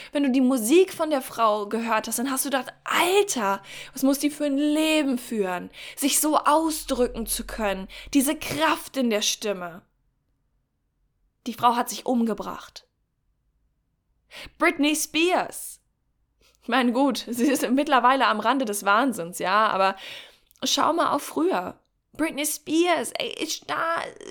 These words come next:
Star und Sternchen, genau, Star und Sternchen, ja,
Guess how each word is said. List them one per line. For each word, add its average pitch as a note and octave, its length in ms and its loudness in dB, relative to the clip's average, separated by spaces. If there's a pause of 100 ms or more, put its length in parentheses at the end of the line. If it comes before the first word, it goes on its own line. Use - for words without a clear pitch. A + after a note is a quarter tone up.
(120)
Star A#3 440 2
und A3 140 -2
Sternchen, A3+ 560 -2
genau, A3+ 320 2
Star D4 400 0
und C#4 140 -4
Sternchen, B3 680 -4
ja, B3 320 0